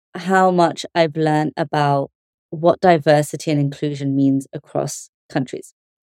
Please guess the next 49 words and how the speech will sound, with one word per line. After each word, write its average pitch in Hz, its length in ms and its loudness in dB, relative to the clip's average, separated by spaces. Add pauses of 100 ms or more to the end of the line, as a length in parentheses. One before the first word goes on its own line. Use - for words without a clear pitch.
(140)
It's 185 160 0
really 196 400 4
interesting 170 800 0 (720)
how 180 300 2
much 165 320 0
we 165 80 -2
talk 180 280 2
about 156 280 0
D 165 180 0
and 156 140 4
I 147 180 4
in 151 220 -2
the 147 80 0
U 147 320 -4
K 147 460 0 (320)
and 170 180 2
how 165 320 2
educated 170 680 0
we 151 140 -2
are 143 280 4
about 147 480 0
it. - 120 -8 (360)
Yes, 190 260 2
I 170 80 4
do 170 300 4
a 165 80 6
hundred 190 340 2
percent 214 300 2
work 180 280 2
in 196 80 2
a 170 80 2
bubble. 165 400 2
Like, 160 220 2
all 220 260 4
of 208 100 4
us 190 260 2
know 190 340 4
this 175 160 2
stuff 170 300 0
back 160 200 2
to 170 120 -4
front, 175 320 2
and 160 100 0
I'm 165 80 0
sure 165 180 0
our 156 120 6
listeners 165 500 0
do 156 200 -2
too, 160 440 0